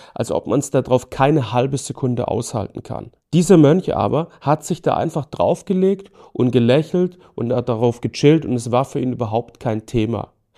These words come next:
Und das hat mich eine Sache über unseren Körper gelehrt. Was dieser Mönch erfolgreich geschafft hat, ist, er hat es geschafft, seine Wahrnehmung im Körper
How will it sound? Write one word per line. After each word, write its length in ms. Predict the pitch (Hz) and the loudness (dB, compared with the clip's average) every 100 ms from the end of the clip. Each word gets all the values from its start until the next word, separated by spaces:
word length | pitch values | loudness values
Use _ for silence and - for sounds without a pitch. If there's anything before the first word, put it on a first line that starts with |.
| - - | -20 -14
Und 200 | - 107 | -6 0
das 160 | 165 - | 0 2
hat 140 | 175 | 0
mich 260 | 147 131 - | 0 -2 -2
eine 280 | 104 139 156 | 0 2 2
Sache 500 | 123 120 - 120 123 - - _ | 2 0 2 0 0 -10 -20 _
über 520 | - 135 123 131 - - | 0 2 4 4 4 0
unseren 440 | 127 123 127 120 | 2 2 0 -2
Körper 600 | - 120 117 117 120 110 _ _ _ | 0 2 2 0 -4 -4 _ _ _
gelehrt. 580 | 120 110 104 95 - - - | 2 4 2 0 -6 -18 -6
Was 200 | 117 - | -4 -2
dieser 280 | 190 190 165 | 0 4 6
Mönch 560 | 147 165 104 - - - | 8 6 2 -8 -18 -12
erfolgreich 580 | 104 143 156 - 123 - | -4 2 2 2 -4 -4
geschafft 500 | - 135 151 - - | -6 -2 -2 -4 -8
hat, 260 | 95 _ _ _ - - - | -8 _ _ _ -20 -16 -8
ist, 160 | 113 | -4
er 160 | - 107 | -4 0
hat 180 | 160 185 | -2 -2
es 140 | 165 | -6
geschafft, 580 | 143 - 123 180 - _ _ _ | -6 -2 0 -2 -6 _ _ _
seine 540 | 110 113 127 151 143 143 - _ - | -4 0 2 2 0 -4 -20 _ -16
Wahrnehmung 920 | 110 110 147 185 202 156 139 127 120 | -6 4 6 6 6 6 6 4 0
im 200 | - 117 | -4 -6
Körper 680 | - 131 151 160 113 135 | -4 0 0 0 -4 -4